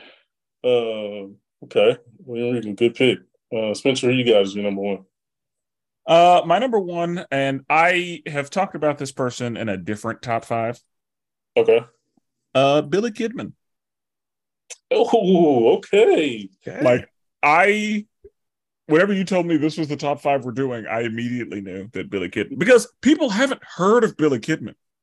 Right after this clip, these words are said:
Speaker 1: Yeah.
Speaker 2: I'm like, "Why not?"
Speaker 1: Right.
Speaker 2: <laughs> Like, Billy Kidman, and I don't know necessarily how long he wrestled, but, um,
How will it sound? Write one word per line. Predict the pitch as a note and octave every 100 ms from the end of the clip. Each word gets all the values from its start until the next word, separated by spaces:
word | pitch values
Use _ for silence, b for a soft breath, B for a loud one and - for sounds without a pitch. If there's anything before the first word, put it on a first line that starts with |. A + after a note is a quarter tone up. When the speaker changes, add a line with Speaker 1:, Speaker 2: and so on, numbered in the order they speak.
| _
Speaker 1:
Yeah. | - A2+ C3 C3+ B2 - _ _ _ _ _ _ _
Speaker 2:
I'm | E3+
like, | G3+ F#3 E3+ _ _ _ _ _
"Why | A#3+ - A2+ F3 D4+
not?" | A3 G#3 A3 - _ _ _ _ _
Speaker 1:
Right. | - A2 F#2
Speaker 2:
<laughs> | F3+ - -
Like, | B2 _ _ _ _ - B2+ G2+
Billy | A#3+ C#4+
Kidman, | G#3+ B3 A3 F#3+ E3+ B
and | G#3 G#3
I |
don't | D4+ G3+
know | F#3+ E3+ D#3+ -
necessarily | D3 C3 C3 B2+ B2
how | A#2+
long | G#2+ G#2+ A2 A#2 A#2+
he | C3+
wrestled, | C3 B2+ A#2+ B2 A2+ -
but, | - G#2+ G#2 G2+ -
um, | G#2+ G2+ F#2 F2+